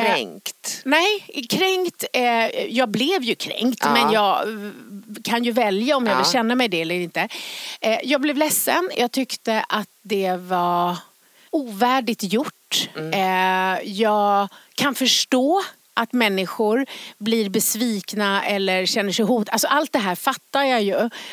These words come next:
Speaker 2: Men jag tycker att det är synd att det blev på bekostnad av liksom något annat. Så att jag, jag, jag blev ledsen och, och det kändes.
Speaker 1: Ja.
Speaker 2: Och,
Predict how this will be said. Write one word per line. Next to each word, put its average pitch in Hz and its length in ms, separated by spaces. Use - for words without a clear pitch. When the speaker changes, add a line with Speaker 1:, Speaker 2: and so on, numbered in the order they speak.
Speaker 2:
Men 247 340
jag 247 120
tycker 247 260
att 240 120
det 262 80
är 233 40
synd 208 840
att - 440
det 180 340
blev 180 480
på - 140
bekostnad 202 920
av 131 260
liksom 151 340
något 156 180
annat. 151 460
Så 208 80
att 208 120
jag, 240 280
jag, 269 300
jag 254 200
blev 254 180
ledsen 269 640
och, - 460
och 226 120
det 247 100
kändes. 214 960
Speaker 1:
Ja. 151 300
Speaker 2:
Och, 214 460